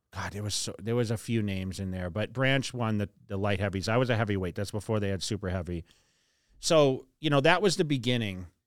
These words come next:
And I, like I said, I don't think I would have competed if I wasn't coaxed into it, because I didn't really necessarily have the confidence either. So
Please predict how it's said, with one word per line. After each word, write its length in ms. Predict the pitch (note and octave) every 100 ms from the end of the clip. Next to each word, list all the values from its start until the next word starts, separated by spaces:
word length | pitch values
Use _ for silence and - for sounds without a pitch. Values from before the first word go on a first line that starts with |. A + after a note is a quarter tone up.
| -
And 380 | A2 G#2+ G#2 - _ _ _ _ _ -
I, 140 | C#3
like 180 | C#3+ C#3
I 40 | C3
said, 220 | - B2
I 80 | B2
don't 200 | D#3 -
think 180 | D#3+ C3
I 100 | B2+
would 220 | A#2 B2+
have 140 | B2+
competed 500 | - A#2+ - A#2+ A2+
if 160 | G#2+ -
I 80 | A2
wasn't 300 | A2 G#2+ A2
coaxed 380 | - A2 - -
into 400 | A2+ A2 - A#2+
it, 180 | A2+ G2
because 300 | A2 G#2 F#2
I 140 | A2+
didn't 200 | A2+ G#2
really 240 | A2 G#2+
necessarily 360 | G#2 G#2 - G2+
have 80 | F#2+
the 80 | G2
confidence 580 | - G2 F#2+ F#2+ F2+
either. 240 | B2 A#2+ F#2+
So 300 | - A2+